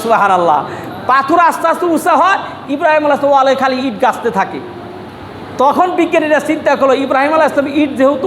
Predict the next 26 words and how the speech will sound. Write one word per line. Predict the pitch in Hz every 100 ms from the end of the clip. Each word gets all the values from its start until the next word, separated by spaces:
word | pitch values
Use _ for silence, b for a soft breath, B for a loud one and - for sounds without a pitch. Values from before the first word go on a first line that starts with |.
| 349
উঁচু | 247 302
ওইরকম, | 320 339 247 262 - B B
তাহলে | - 262 262 254
আমরা | 262 302
বোধহয় | 285 269 240
লিফট | 247 -
তৈরি | 254 247 226
করতে | - 196
পারবো। | 175 147 139 - -
সুবহানাল্লাহ | - 214 240 262 262
বলবেন | 285 339
না? | 349 247 - - - - - 165 170
আচ্ছা, | - 185
প্রিয় | 247 262
ভাইরা, | 262 294 277 - 254 - - - 220
এই | 311
জন্য | 330 359 392 403 - - 254
ইব্রাহিম | 302 277 277
আলাইহিস | 254 -
সালামের | 262 247 294
এই | 349
হলো | 339 311
ইতিহাস। | 320 277 269 214 - - - -
তিনি | 262 294 262
তার | 247 -
সন্তানকে | 254 - 320 320